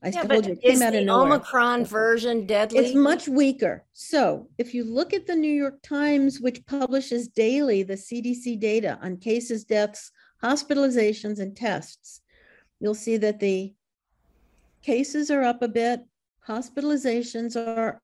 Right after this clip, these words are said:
Speaker 1: up, deaths are flat. Very few people are dying from covid.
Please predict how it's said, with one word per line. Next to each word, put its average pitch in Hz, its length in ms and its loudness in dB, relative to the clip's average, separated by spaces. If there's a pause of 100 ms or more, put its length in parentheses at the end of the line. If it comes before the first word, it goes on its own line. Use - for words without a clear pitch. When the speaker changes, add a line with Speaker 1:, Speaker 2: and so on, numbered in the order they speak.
(120)
Speaker 1:
up, 240 380 0 (1040)
deaths 226 460 -2 (100)
are 196 160 -2
flat. 170 640 -6 (1040)
Very 240 640 0
few 247 200 -6
people 208 380 -4
are 185 140 -2
dying 175 600 -6
from 180 200 -6
covid. 165 400 -6